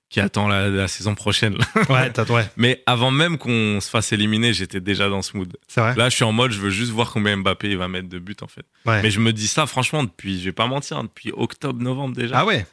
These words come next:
Speaker 1: Ouais, je, depuis que j'ai vu que Messi, il était en spleen, que Neymar, il est triste, que Ramos, il va jamais jouer,
Speaker 2: <laughs>
Speaker 1: je me suis dit, bon, j'attends l'année prochaine, j'ai,
Speaker 2: Ouais.
Speaker 1: je suis curieux, tu vois.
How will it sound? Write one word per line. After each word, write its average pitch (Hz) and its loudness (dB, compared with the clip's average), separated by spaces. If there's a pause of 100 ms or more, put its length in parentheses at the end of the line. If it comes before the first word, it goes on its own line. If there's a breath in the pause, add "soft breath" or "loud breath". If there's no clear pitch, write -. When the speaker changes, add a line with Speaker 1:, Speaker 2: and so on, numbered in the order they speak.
Speaker 1:
Ouais, 87 2
je, 95 -2
depuis 110 -2
que 131 0
j'ai 123 4
vu 131 0
que 135 -10
Messi, 131 -2
il 104 2
était 107 0 (360 loud breath)
en 113 0
spleen, 131 0
que 113 2
Neymar, 110 2
il 101 0
est 107 0
triste, 120 0
que 113 0
Ramos, 101 4 (140)
il 98 -2
va 98 2
jamais 98 2
jouer, 123 2
Speaker 2:
<laughs> - -
Speaker 1:
je 104 -6 (760 loud breath)
me 95 -6
suis - -2
dit, 95 0
bon, 90 2
j'attends 87 -4
l'année 87 -2
prochaine, 98 -2
j'ai, 87 -6
Speaker 2:
Ouais. 98 0
Speaker 1:
je 92 0
suis 90 -8
curieux, 98 0
tu - -10
vois. 90 -10